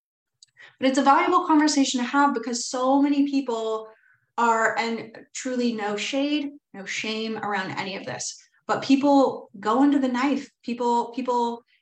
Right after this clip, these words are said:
get procedures done that they can never undo because of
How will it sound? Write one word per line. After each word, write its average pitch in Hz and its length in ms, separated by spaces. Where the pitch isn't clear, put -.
get - 220
procedures 240 640
done 175 220
that 170 100
they 185 100
can 208 140
never 214 340
undo 196 840
because 208 320
of 180 240